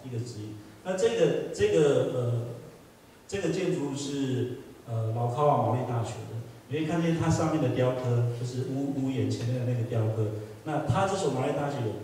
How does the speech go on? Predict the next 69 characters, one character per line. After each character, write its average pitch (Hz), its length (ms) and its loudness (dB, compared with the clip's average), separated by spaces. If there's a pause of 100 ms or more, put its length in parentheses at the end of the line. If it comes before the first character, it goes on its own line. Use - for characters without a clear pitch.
(160)
八 160 380 2
个， 113 400 0 (100)
呃， 113 80 -4 (320)
就 131 80 -6
是 123 340 -2 (160)
原 110 220 -2
则， 101 240 -4
就 117 140 -10
是， 117 340 -6
呃， 110 160 -10
卡 113 80 -4
帕 120 160 -2
瓦 123 140 -2
毛 120 160 -4
利 107 80 -4
有 98 140 -6
八 120 120 -2
个 117 120 -2 (140)
原 104 160 -8
则。 - 100 -12 (360)
那 123 180 -4
这 - 80 -8
个 147 120 0
八 147 200 0
个 127 160 0
原 120 100 2
则 113 120 -2
都 123 300 -2
雕 127 200 2
在 123 160 0
这 113 180 -2
上 107 280 -2
面。 104 100 -8 (680)
好， 110 120 -10
那 139 100 -4
这 139 180 -2
八 160 160 0
个 151 80 4
原 123 200 2
则 113 200 2
其 - 120 -4
实 123 100 -2
它 127 100 2
都 127 160 -2
当 127 160 -2
然 117 120 2
包 120 160 2
含 107 140 0
了 - 80 -4 (120)
一 117 140 -6
个， 110 160 -2
就 123 140 -4
是 113 280 -4
对 120 220 -2
教 117 200 0
育 117 180 0
要 113 80 0
有 101 80 0 (120)
爱， 110 260 -4 (520)
呃， 117 180 -2
然 110 60 -4
后 120 160 -2
这 139 80 -6
个 127 80 -4
是 120 200 -4
一 120 40 -6
个 113 120 -4
自 135 180 -6
治 123 160 -4